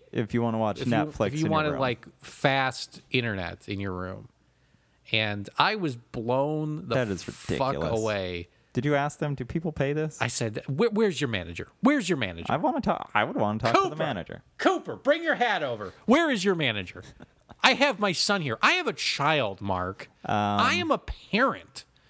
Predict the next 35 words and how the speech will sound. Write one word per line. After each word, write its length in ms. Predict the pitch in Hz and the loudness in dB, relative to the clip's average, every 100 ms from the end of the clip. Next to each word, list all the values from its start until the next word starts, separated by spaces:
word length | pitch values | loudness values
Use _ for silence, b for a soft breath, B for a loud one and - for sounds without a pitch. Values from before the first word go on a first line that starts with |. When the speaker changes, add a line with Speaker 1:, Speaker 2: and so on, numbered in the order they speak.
| b b - | b b -12
Speaker 1:
So 280 | - 147 - | 0 2 2
on 160 | 151 | -2
top 300 | 151 - 165 | 0 0 0
of 100 | 160 143 | -2 2
Speaker 2:
He 200 | 320 190 | 2 4
needs 240 | 175 165 | 2 0
to 60 | 127 | 0
Speaker 1:
two 100 | - | 2
hundred, 80 | |
Speaker 2:
look 160 | 240 220 | 2 2
up 220 | 196 196 - | -2 -2 -4
to 140 | 196 | -2
me. 500 | 143 135 170 254 262 | 0 2 4 4 0
Speaker 1:
was 140 | 156 254 | -4 0
that 160 | 415 | 0
just 220 | 403 415 | 0 0
for 80 | - | 0
Speaker 2:
Cooper, 140 | 226 392 | 2 2
Speaker 1:
Wi-Fi? 720 | 392 208 202 196 202 202 196 | 2 2 2 2 2 0 0
Speaker 2:
put 100 | 359 | 0
it 160 | 370 - | 0 2
down. 440 | 311 240 160 104 | 2 2 -2 -2
Speaker 1:
Or 160 | - 143 | 0 0
could 220 | - 151 | 0 0
you 100 | 143 | 0
jack 400 | 127 131 131 123 | 0 2 2 0
in 440 | 117 101 87 87 90 _ _ _ - - | -2 -2 -2 -4 -8 _ _ _ -16 0
for 80 | |
Speaker 2:
Uh, 160 | 120 120 | 2 2
Speaker 1:
free? 480 | 120 110 90 80 101 _ - | 0 -2 -2 -4 -8 _ -2
Or 80 | - | 2
is 180 | 156 131 | 2 2
it 40 | |
Speaker 2:
no. 60 | 104 | 0
Speaker 1:
internet 420 | 139 139 127 113 | 0 0 0 -2